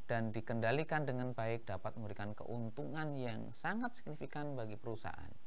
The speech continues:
membantu mereka beradaptasi dengan perubahan yang begitu cepat dan tetap kompetitif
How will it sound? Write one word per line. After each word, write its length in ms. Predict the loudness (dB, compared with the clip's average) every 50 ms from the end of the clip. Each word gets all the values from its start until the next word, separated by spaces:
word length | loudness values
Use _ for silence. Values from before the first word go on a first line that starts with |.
| -2 -2 -2 -2 -2 -4 -2 -2
membantu 560 | 0 2 2 4 4 4 4 4 2 2 2
mereka 560 | 2 2 2 2 2 0 0 0 0 0 0
beradaptasi 960 | 2 0 0 0 0 -2 -2 0 0 0 -2 0 0 0 0 0 0 0 0
dengan 400 | 0 0 0 0 0 0 0 0
perubahan 560 | -2 -2 0 0 0 0 0 0 0 0 0 0
yang 240 | 0 0 -2 -2
begitu 320 | -2 -2 -2 -2 -2 -2 -2
cepat 320 | -2 -2 -2 0 0 -2 -2 -2 -4 -4 -4 -4 -4 -4 -4 -2 0
dan 320 | 2 2 4 4 2 0 0
tetap 400 | 0 -2 2 2 2 2 2 0 -2 -2 -2 -2 -2 -2 -2 -2 -2 0 2
kompetitif 800 | 4 4 4 2 0 0 0 0 2 0 0 2 0 0 0